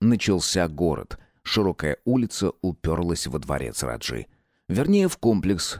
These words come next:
из шести гранитно-мраморных дворцов,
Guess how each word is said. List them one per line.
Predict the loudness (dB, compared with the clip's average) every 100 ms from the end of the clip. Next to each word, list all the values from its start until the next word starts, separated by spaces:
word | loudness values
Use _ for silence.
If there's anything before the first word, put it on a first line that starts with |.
| -2
из | 0 2
шести | 2 0 -2 -2 -2
гранитно-мраморных | 2 2 4 2 2 2 2 0 -2 -6
дворцов, | -6 -8 -4 0 -2